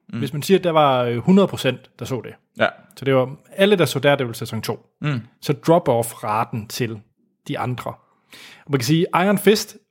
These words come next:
Speaker 2: otteogtyve procent så kun, øh, Iron Fist.
Speaker 1: Okay, det er ikke så godt.
Speaker 2: Nej,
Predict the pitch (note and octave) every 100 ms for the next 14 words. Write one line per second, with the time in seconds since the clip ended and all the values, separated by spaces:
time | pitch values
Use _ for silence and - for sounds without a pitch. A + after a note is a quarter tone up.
0 | - G3+ C4 - G3+ G3 D#3 F#3+ F#3+ -
1 | - - F3 D#3+ E3+ F3+ E3 C#3 C#3+ E3+
2 | E3 F3 - - - A3 B3+ B3+ A3 -
3 | - E2 C3+ A#2 G#2 D#2 - - D#3 D#3+